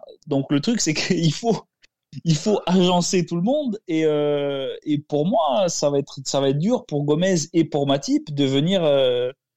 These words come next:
de venir chercher Fabinho, qui, pour jouer maintenant, va devoir être au-dessus de Thiago, ce qui, même si je, je surkiffe Fabinho,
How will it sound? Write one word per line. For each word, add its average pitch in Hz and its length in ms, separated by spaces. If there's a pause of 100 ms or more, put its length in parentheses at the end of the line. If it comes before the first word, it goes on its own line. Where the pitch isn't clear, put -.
(240)
de 135 140
venir 160 320
chercher 143 340
Fabinho, 190 460
qui, 147 400 (260)
pour 151 280
jouer 208 240
maintenant, 202 320
va 170 140
devoir 151 460
être - 360
au-dessus 185 520
de 190 40
Thiago, 196 380
ce - 160
qui, 143 140
même 156 180
si 147 160
je, 131 100
je 127 140
surkiffe 156 480
Fabinho, 180 400